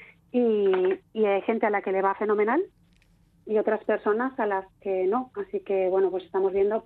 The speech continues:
por qué ocurre esto. Y, y sí, se puede, se puede saber, por ejemplo, a partir de, eh, por ejemplo, sabiendo, eh, qué tipos de bacterias tiene una persona,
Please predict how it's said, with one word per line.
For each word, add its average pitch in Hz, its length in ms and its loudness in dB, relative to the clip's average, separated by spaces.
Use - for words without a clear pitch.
por 208 160 0
qué 220 100 -2
ocurre 202 360 -2
esto. 185 340 -12
Y, 185 280 -12
y 190 200 -10
sí, 185 260 -6
se - 80 -8
puede, 202 400 0
se 214 80 -2
puede 233 320 -2
saber, 214 400 -4
por 196 120 -10
ejemplo, 208 260 -8
a 196 40 -12
partir 202 360 -8
de, 202 440 -6
eh, 185 480 -4
por 196 120 -6
ejemplo, 190 200 -2
sabiendo, 208 680 0
eh, 185 600 -6
qué 226 80 -2
tipos 220 240 -2
de 220 80 -4
bacterias 214 420 -2
tiene 214 160 -4
una 415 160 -2
persona, 247 460 -8